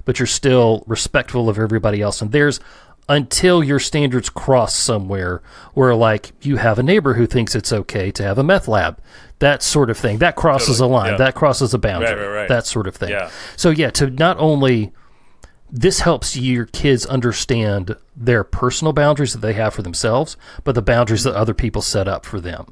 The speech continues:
Speaker 1: for, for their, themselves, and to be able to see those and to understand those better. And when you can teach your kids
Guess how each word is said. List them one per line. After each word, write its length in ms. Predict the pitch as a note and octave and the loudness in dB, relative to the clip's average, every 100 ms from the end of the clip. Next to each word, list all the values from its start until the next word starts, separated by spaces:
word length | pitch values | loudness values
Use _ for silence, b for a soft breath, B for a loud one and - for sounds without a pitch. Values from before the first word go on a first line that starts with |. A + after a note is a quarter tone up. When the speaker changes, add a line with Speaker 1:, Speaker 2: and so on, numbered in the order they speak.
| _ | _
Speaker 1:
for, 120 | - G2 | -2 0
for 140 | A#2 | 0
their, 180 | G#2 G2 | -2 -2
themselves, 600 | G#2 G2+ - E2 D2+ - | -2 -4 -6 -6 -8 -6
and 120 | A2+ | -4
to 60 | G#2+ | -4
be 180 | A#2+ A#2 | -2 -2
able 160 | A2+ | -2
to 140 | - - | -6 -8
see 320 | - - D3 D3 | -8 -6 -4 0
those 400 | C3+ C3 A#2+ - B B B - | 4 4 2 -4 B B B -4
and 80 | |
to 160 | G2 - | -4 0
understand 580 | B2+ A2 - C3 A#2 G#2+ | 0 0 -2 -2 -2 0
those 220 | G#2+ G2 | -2 -2
better. 400 | - G#2+ F2+ E2+ B B B _ _ - | -2 -2 -2 -6 B B B _ _ -6
And 260 | B2+ A2+ | -4 0
when 160 | B2 A#2+ | 0 0
you 140 | E3+ | -4
can 180 | - D3+ | -2 -4
teach 340 | - D3+ - | -4 -6 -4
your 120 | C3+ A2 | -6 -8
kids 580 | - B2+ B2 A2 - | -4 -2 0 -2 -8